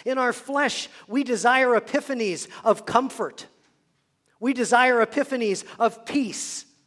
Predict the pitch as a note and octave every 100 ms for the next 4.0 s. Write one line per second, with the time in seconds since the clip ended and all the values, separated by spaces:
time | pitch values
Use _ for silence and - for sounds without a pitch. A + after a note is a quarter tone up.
0 | _ _ _ _ _ _ _ _ _ _
1 | _ G#3+ A3+ E3+ - C4 C4 - - -
2 | _ _ _ _ _ _ _ _ _ _
3 | _ _ _ _ _ _ _ G3 G3